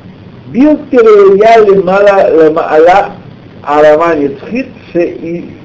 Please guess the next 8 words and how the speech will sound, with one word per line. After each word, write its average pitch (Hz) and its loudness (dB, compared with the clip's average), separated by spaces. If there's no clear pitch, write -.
и 170 -8
Атет 185 0
Лами 180 2
Берешина. 147 -6
Не 247 0
подобающий 190 0
той 190 0
возвышенной, 139 -4